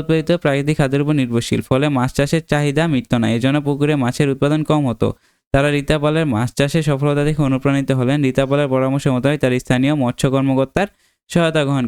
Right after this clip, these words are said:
করেন। মৎস্য কর্মকর্তা সম্পূরক খাদ্যের উপকারিতা সম্পর্কে মা-, বলেন, নিয়মিত সম্পূরক খাদ্য সরবরাহ করলে অধিক ঘনত্বে পোনা মাছ চাষ করা যায়, ফলে সময় আকারে সুস্থ সবল মাছ পাওয়া যায়, রোগ প্রতিরোধ ক্ষমতা বৃদ্ধি পায় এবং চাষিরা খাদ্যের মতো প্রয়োগ করে সফলতা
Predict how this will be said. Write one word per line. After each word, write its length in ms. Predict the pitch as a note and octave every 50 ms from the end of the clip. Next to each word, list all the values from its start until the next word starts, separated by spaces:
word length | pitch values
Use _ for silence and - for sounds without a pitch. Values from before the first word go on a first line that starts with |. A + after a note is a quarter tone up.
| A2+
করেন। 160 | A#2 A#2 A2+ A2+ A#2
মৎস্য 200 | B2+ C3+ - - D3+
কর্মকর্তা 320 | D#3 D3+ D3+ D3+ D3+ D#3+ D#3 -
সম্পূরক 300 | C#3 B2+ C3 D3 D3+ D3+
খাদ্যের 240 | D3+ D3 C#3 D3+ D3 C#3
উপকারিতা 340 | - C#3+ C#3+ D3 C#3+ D3+ D#3
সম্পর্কে 400 | - D#3 C#3+ C#3 C#3+ C#3+ - F3+ F#3 E3 C3
মা-, 140 | A2 - - _ _ _ _ _ _ _ A#2+
বলেন, 280 | B2 B2 B2+ C#3+ D3+ D#3
নিয়মিত 320 | D3 C#3+ D3 D3 D3+ D3+ E3 F3+ G3+ G#3 A3 - _ - -
সম্পূরক 360 | C3+ A#2+ A#2 - C#3 C#3+ C#3+
খাদ্য 200 | - C#3 B2 B2+ C3+
সরবরাহ 360 | - C#3+ B2+ B2+ C#3+ D#3 D#3 D3+ -
করলে 180 | D3 C3+ B2 A#2+
অধিক 160 | B2 C3+ C#3+ C3 - -
ঘনত্বে 320 | C3 A#2+ B2 A#2+ - -
পোনা 280 | - - C3 C3 C#3 C#3+ C#3+
মাছ 220 | C3+ B2 B2 B2+ - - -
চাষ 160 | A#2 A#2 - -
করা 200 | - B2+ B2 A#2+ A#2+
যায়, 200 | A2+ D3+ E3+ A3+ A#3+ - _ _ _ _ _ _ _
ফলে 200 | C3 C3 C3+ D3 D#3+
সময় 360 | - D#3+ C3+ C3+ C#3+ D#3 - D3 C3 B2+
আকারে 260 | B2+ - C3+ C3+ C#3+
সুস্থ 240 | - - B2 B2 - C#3 C3
সবল 180 | C#3+ C#3 C#3 C3 B2
মাছ 120 | A#2 B2 - -
পাওয়া 160 | C3+ C3+ C3+ C3+
যায়, 180 | C3+ D#3+ F3 D#3+
রোগ 120 | C3+ B2 -
প্রতিরোধ 300 | - C3 B2+ C#3 C#3 C#3+ -
ক্ষমতা 320 | - B2+ B2 B2+ B2+ D3 C#3
বৃদ্ধি 320 | A#2+ A#2 A2+ A2+ B2 C3
পায় 220 | B2+ - D#3+ F#3+ G3 D3+
এবং 140 | B2 A#2+ B2 B2 B2 - -
চাষিরা 400 | B2+ C3 - - C#3 C#3 E3+ G#3 A#3+ A3 - _ _ _ _ _ _ _ -
খাদ্যের 280 | A#2 A#2+ B2 C3+ C#3+ C#3+
মতো 140 | D3 D3+ D3 -
প্রয়োগ 180 | - C3 B2+ -
করে 160 | - D3+ D#3+ D3+ -
সফলতা 440 | B2 A#2+ - B2+ B2+ C3 - -